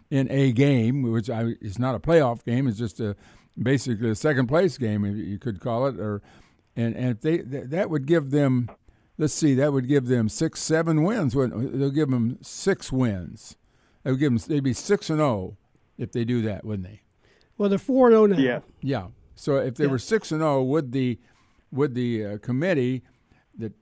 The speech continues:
Speaker 1: that picks the Final Four, would they choose them over an Indiana team that they defeated?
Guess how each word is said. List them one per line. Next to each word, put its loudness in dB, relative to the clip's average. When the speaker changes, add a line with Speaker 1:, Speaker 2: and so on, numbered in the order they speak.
Speaker 1:
that -10
picks -4
the -8
Final -4
Four, 0
would -2
they -2
choose -2
them -2
over -2
an -6
Indiana -2
team -2
that -2
they 2
defeated? 4